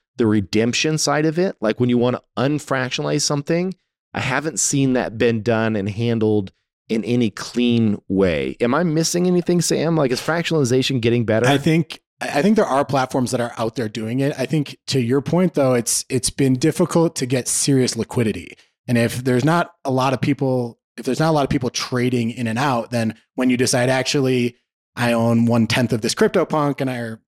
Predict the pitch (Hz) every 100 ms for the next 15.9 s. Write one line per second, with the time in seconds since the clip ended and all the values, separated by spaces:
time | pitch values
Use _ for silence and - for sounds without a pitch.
0 | 117 120 120 131 123 113 151 143 135 120
1 | 127 120 113 143 139 139 135 123 214 196
2 | 156 139 123 - _ _ _ _ - 123
3 | 120 127 123 123 120 117 113 123 131 127
4 | 143 151 127 - - _ _ _ - 131
5 | 127 131 - 131 147 135 131 120 120 123
6 | 123 127 123 107 - 123 117 107 - 107
7 | 135 127 - 123 117 110 - 117 110 107
8 | - _ _ 143 131 120 113 139 160 143
9 | - 147 160 65 _ _ - 151 156 160
10 | 165 151 170 160 160 143 147 - 147 190
11 | 202 131 107 110 120 131 131 196 160 123
12 | 156 160 147 135 135 135 - 123 117 110
13 | 127 117 107 - 143 143 151 151 - 156
14 | - 156 233 208 160 147 151 127 139 131
15 | 139 127 127 110 127 120 120 113